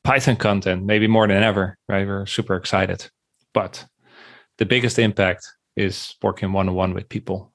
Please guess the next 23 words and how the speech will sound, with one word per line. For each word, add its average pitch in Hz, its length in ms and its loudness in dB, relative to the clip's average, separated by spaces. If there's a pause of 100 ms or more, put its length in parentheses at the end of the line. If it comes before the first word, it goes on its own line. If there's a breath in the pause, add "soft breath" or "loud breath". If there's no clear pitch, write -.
(100)
and 92 380 -8 (320 loud breath)
battle 113 480 4
the 98 120 2
tutorial 98 460 2
paralysis. 101 800 -4
So 113 140 0
having 104 320 4
people 101 260 0 (100)
build 101 280 2
projects - 580 -2 (220)
and, 95 440 -4
and 98 220 0
guide 101 240 4
them 95 160 4
along 95 240 0
the 95 100 -2
way. 98 300 -4 (120)
It's, - 500 -8
it's - 260 -6
the 110 120 2
most 101 440 2
effective 101 440 -8
way 95 380 0